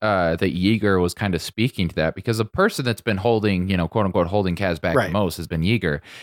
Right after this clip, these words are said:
Speaker 1: And the fact that we get the line from Yeager where he goes, "Oh, he's a really good pilot."
Speaker 2: Yeah. Oh,
Speaker 1: I
Speaker 2: <laughs> yeah.
Speaker 1: <laughs> like, "Oh, I need to have him do this more." <laughs>
Speaker 2: Yeah. So maybe Poe did see something in him. Like, maybe there's a reason why this buffoon was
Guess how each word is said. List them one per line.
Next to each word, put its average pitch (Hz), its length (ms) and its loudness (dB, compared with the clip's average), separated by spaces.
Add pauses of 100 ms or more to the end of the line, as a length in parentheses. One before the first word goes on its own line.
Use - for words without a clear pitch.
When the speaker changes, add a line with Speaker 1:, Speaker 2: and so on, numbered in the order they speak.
Speaker 1:
And 117 160 0
the 101 60 -2
fact 127 240 -2
that 117 100 2
we 110 140 4
get 104 120 -2
the 98 80 0
line 92 280 0
from 87 160 -4
Yeager 92 340 2
where 80 80 0
he 82 140 0
goes, 76 280 0 (120)
"Oh, 104 320 0 (100)
he's 117 220 0
a 82 80 2
really 82 280 2
good 82 220 0
pilot." 95 400 -2 (120)
Speaker 2:
Yeah. 147 260 4 (320)
Oh, 165 340 6
Speaker 1:
I 180 80 2
Speaker 2:
<laughs> - 280 4
yeah. 170 100 2 (220)
Speaker 1:
<laughs> - 180 -20
like, 110 180 -2
"Oh, 123 240 2
I 87 140 2
need 131 160 2
to 120 80 2
have 110 180 0
him 92 140 0
do 104 120 4
this 95 200 0
more." 80 280 0
<laughs> - 60 -12 (220)
Speaker 2:
Yeah. 120 200 4
So 160 160 6
maybe 160 220 8
Poe 160 220 8
did 147 160 6
see 143 120 4
something 135 340 4
in 120 80 2
him. 120 80 2
Like, 120 160 4
maybe 139 280 8
there's 135 180 6
a 139 40 6
reason 143 400 6
why 127 180 6
this 127 320 4 (300)
buffoon 147 540 8
was 131 380 4